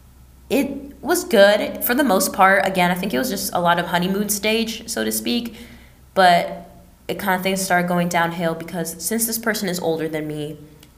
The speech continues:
they were, like, legally allowed to drink and, like, legally allowed to, like, smoke weed. So they spent a lot of their time smoking weed, which no problem, like, per, like,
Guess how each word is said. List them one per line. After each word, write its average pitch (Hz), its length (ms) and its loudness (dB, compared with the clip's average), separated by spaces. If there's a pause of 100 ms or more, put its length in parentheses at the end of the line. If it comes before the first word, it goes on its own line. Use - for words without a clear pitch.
(180)
they 170 480 2
were, 165 380 2
like, 160 200 0
legally 175 460 0
allowed 156 320 4
to - 80 -8
drink 151 720 -8 (100)
and, 160 120 -8
like, 147 200 -2 (320)
legally 170 460 -2
allowed 151 340 0
to, 160 80 -8
like, 147 280 -4
smoke 160 380 -4
weed. 156 340 -10 (960)
So 175 480 2 (360)
they 202 80 0
spent 226 320 2
a 214 60 4
lot 190 260 6
of 196 160 -2
their 196 120 2
time 185 340 -4
smoking 175 400 -6
weed, 165 200 -4
which 175 260 -2
no 247 160 2
problem, 180 440 4
like, 156 220 -4
per, 160 340 -4
like, 147 280 -8